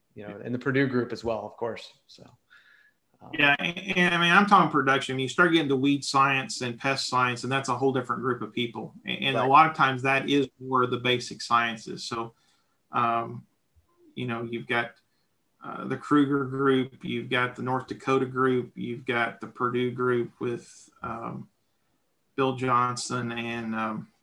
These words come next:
Speaker 2: Brian Young. Um, you've got Bradley out of University of Missouri. I mean, the, the weed science group are still, I'd still consider them more basic science type deals 'cause we're trying to kill a weed.
Speaker 1: Right.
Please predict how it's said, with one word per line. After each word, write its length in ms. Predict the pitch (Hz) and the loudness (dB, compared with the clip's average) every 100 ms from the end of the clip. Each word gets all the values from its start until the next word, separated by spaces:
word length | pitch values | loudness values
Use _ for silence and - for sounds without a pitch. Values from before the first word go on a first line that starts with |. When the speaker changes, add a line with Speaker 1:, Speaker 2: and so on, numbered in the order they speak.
| - | -8
Speaker 2:
Brian 380 | 123 123 117 | 0 2 2
Young. 440 | 120 127 131 127 123 - _ _ _ | -2 0 0 -2 -6 -12 _ _ _
Um, 480 | 120 117 117 - 127 _ _ _ _ _ _ _ _ _ _ - | -4 -2 -2 -6 -10 _ _ _ _ _ _ _ _ _ _ -8
you've 200 | 127 117 | -8 -2
got 280 | 123 117 - _ _ _ _ _ _ _ | 0 0 -4 _ _ _ _ _ _ _
Bradley 540 | 131 127 127 131 127 127 | -2 4 4 4 2 2
out 120 | 123 | 2
of 60 | |
University 420 | 123 123 120 - 117 | 2 4 2 2 0
of 60 | |
Missouri. 540 | 113 110 127 127 123 117 | 0 4 6 10 10 8
I 20 | |
mean, 160 | 120 | 4
the, 140 | 120 113 | 2 0
the 180 | - 127 | 2 4
weed 460 | 127 143 147 156 143 | 8 10 12 10 6
science 500 | - 139 143 139 - | 6 8 8 6 4
group 260 | 135 127 | 4 6
are 100 | 127 | 4
still, 560 | 123 - 135 135 131 123 | 2 6 10 10 8 6
I'd 180 | 131 131 | 4 4
still 200 | - 139 | 6 6
consider 320 | 131 110 131 | 4 4 6
them 120 | 127 | 6
more 180 | 127 123 | 6 4
basic 580 | - - 123 120 123 - | 2 4 6 6 2 -2
science 720 | - 117 123 123 - - - | 4 6 6 4 0 -6 -8
type 300 | - 123 123 | 2 4 4
deals 280 | 123 127 127 | 6 6 6
'cause 140 | - 120 | 4 2
we're 80 | |
trying 220 | 127 151 147 | 6 8 6
to 40 | |
kill 180 | 139 151 | 8 8
a 20 | |
weed. 360 | 139 180 139 - - _ - - | 12 12 10 4 -8 _ -16 -4
Speaker 1:
Right. 340 | 135 156 127 | 0 0 -2